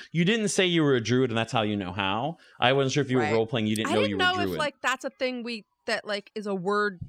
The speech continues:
Speaker 2: that exi-, like, do
Speaker 1: That is, that is something, like, that's, that's part of the, the homebrew we're doing, and,
Speaker 2: Got
Speaker 1: like,
Speaker 2: it.
Speaker 1: so, like, the fa-, like,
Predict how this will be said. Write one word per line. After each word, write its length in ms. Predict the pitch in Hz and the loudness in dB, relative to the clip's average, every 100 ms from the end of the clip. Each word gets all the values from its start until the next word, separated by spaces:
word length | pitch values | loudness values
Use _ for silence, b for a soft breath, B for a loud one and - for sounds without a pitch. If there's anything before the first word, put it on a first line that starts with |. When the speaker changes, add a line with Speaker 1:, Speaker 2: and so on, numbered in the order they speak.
| - | -16
Speaker 2:
that 180 | 180 196 | -10 -8
exi-, 320 | 180 151 - 190 - | -8 -10 -14 -12 -8
like, 280 | 185 - _ b b _ | -8 -10 _ b b _
do 300 | - 196 202 196 | -6 -6 -4 0
Speaker 1:
That 280 | 147 175 - | 2 2 2
is, 240 | 160 - | 0 2
that 220 | 117 156 165 | 2 2 4
is 180 | 156 - | 2 2
something, 360 | 151 143 131 | 0 2 2
like, 200 | 117 120 | 2 2
that's, 280 | 123 139 - - | 0 0 -2 -2
that's 180 | 135 | -2
part 300 | - - 135 | 0 2 2
of 240 | 135 123 113 | 2 0 2
the, 240 | 117 107 | 4 4
the 140 | 104 110 | 2 0
homebrew 360 | 120 117 110 | 2 2 2
we're 120 | 104 95 | 0 0
doing, 500 | 101 107 147 185 - | 0 0 0 -4 -4
and, 80 | 110 | -2
Speaker 2:
Got 140 | 101 95 | 0 -2
Speaker 1:
like, 100 | 92 | -4
Speaker 2:
it. 60 | |
Speaker 1:
so, 120 | - 104 | -2 0
like, 200 | 101 104 | 0 -4
the 80 | |
fa-, 120 | 107 113 | -6 0
like, 180 | 117 | 0